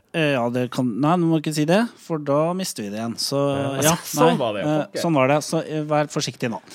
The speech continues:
Speaker 1: Eh, d-, eh, jo, jeg fikk et innfall her. Nå har jeg vært borte, eh, sist sending, og da blir jeg liksom ekstra sånn, «Faen, må jeg tilbake og gjøre noe nytt?» Eh, så, eh, drev jeg og logga meg inn på nettbanken for å se hvor lite penger jeg hadde, eh,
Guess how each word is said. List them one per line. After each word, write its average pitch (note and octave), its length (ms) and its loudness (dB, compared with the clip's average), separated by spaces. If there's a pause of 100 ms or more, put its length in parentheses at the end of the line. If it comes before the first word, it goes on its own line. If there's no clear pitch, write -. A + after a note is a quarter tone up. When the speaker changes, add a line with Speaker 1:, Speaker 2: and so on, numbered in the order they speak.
(260)
Speaker 1:
Eh, F3 340 4
d-, - 200 -12
eh, F3 280 0
jo, G#3+ 180 2
jeg F3 220 2
fikk E3+ 220 -4
et E3+ 180 -4
innfall B2 560 0
her. D3+ 240 6
Nå D3 160 2
har D3+ 140 4
jeg C#3+ 100 0
vært D3 120 -8
borte, - 360 -8
eh, D3 420 2
sist - 300 -10
sending, D#3 320 2
og D3+ 100 0
da C#3+ 100 2
blir A#2+ 420 -2
jeg C3+ 180 0
liksom C#3 240 -2
ekstra - 480 -4
sånn, B2+ 220 -2 (180)
«Faen, - 420 -10
må C3 160 0
jeg B2+ 140 0
tilbake C3 400 -2
og D3+ 80 -4
gjøre B2 120 -2
noe C#3+ 120 0
nytt?» - 380 -6 (500)
Eh, D#3 480 4
så, F3 240 2 (320)
eh, E3 400 2
drev D3+ 240 4
jeg D3+ 80 4
og E3+ 80 0
logga A#2+ 180 2
meg C3 180 2
inn A#2+ 80 -4
på C#3+ 80 0
nettbanken D3+ 520 -2
for D#3 80 0
å D#3 80 0
se C#3 160 2
hvor C3+ 160 0
lite B2+ 160 -2
penger B2 320 -6
jeg A2+ 140 -6
hadde, F#3+ 160 4 (160)
eh, C#3+ 580 0